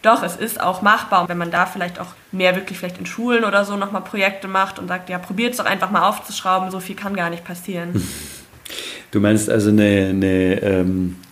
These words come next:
Speaker 2: Reparaturermutigungsbewegung oder zumindest eine Bewegung, die die Menschen ermutigt, in die Dinge wieder reinzuschauen.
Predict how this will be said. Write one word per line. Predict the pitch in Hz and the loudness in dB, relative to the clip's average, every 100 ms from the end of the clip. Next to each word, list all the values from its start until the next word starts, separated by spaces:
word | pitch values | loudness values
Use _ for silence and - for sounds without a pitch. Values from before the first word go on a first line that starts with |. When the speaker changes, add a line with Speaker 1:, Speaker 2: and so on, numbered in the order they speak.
| - - - - - - | -20 -20 -20 -20 -12 -2
Speaker 2:
Reparaturermutigungsbewegung | 107 - 104 - 127 127 113 120 135 107 107 101 - 92 95 92 92 | -2 0 0 2 4 4 4 2 2 4 4 4 2 2 2 2 0
oder | 92 | 0
zumindest | 107 110 110 110 | 4 4 4 2
eine | |
Bewegung, | 101 101 110 117 117 | 2 6 6 6 4
die | 110 101 104 | 4 4 4
die | 104 | 4
Menschen | 101 104 117 | 2 2 2
ermutigt, | 107 110 113 117 | 4 4 2 0
in | - | 2
die | 110 | 2
Dinge | 107 113 107 | 4 4 6
wieder | 104 | 4
reinzuschauen. | 98 110 110 95 90 | 4 2 -2 -2 -4